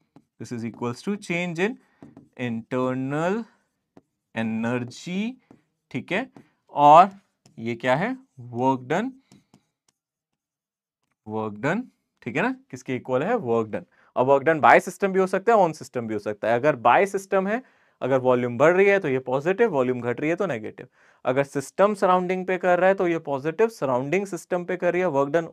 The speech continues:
on system हो रहा है तो ये नेगेटिव, ठीक है ना? ये फर्स्ट law of thermodynamic है, वो यही है। मैंने जैसे आपको बोला था, आपने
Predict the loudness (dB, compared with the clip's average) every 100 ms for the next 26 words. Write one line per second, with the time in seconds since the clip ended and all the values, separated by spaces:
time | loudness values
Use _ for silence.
0 | -4 -4 -6 -10 -8 -6 -6 -8 _ _
1 | _ 2 4 4 2 -6 -16 -18 _ _
2 | _ _ _ _ _ -4 0 0 0 _
3 | _ -20 -8 0 0 2 -2 0 -2 0
4 | -4 -4 -2 -4 -4 -8 -8 -6 -4 -2
5 | 2 2 2 -2 -6 _ _ -8 -4 -2
6 | 0 0 0 -2 0 0 2 0 2 2
7 | 2 -2 -4